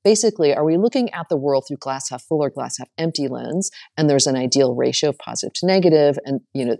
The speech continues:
there's no good or bad in this. This is just insight into our internal experience when we come up against stress, conflict, challenge, or change. And that's what this E Q profile is looking at. The third dimension is around self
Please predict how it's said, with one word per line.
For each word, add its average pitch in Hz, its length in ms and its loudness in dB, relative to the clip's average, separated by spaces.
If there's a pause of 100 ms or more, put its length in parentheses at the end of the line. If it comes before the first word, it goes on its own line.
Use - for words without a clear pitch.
there's 135 160 0
no 214 140 6
good 175 240 4
or 143 80 4
bad 143 280 2
in 127 120 0
this. - 220 -10
This 135 120 -10
is 143 140 -6
just - 340 -4
insight 151 560 -4
into 135 460 -4
our 117 240 -4
internal 160 580 -4
experience 147 800 -6
when 131 180 -4
we 131 80 -2
come 131 180 -10
up 127 200 -6
against 120 440 -6 (120)
stress, 147 420 0
conflict, 123 420 -6
challenge, 123 360 -4
or 117 80 -4
change. 123 400 -4
And 120 100 -4
that's 120 200 -6
what 123 120 -4
this - 220 -4
E 131 60 -6
Q - 180 -12
profile 113 280 -4
is 113 120 -4
looking 127 320 -2
at. - 240 -10 (640)
The 196 100 6
third 202 280 4
dimension 143 420 0
is 135 120 -2
around 127 320 -6
self 127 400 -2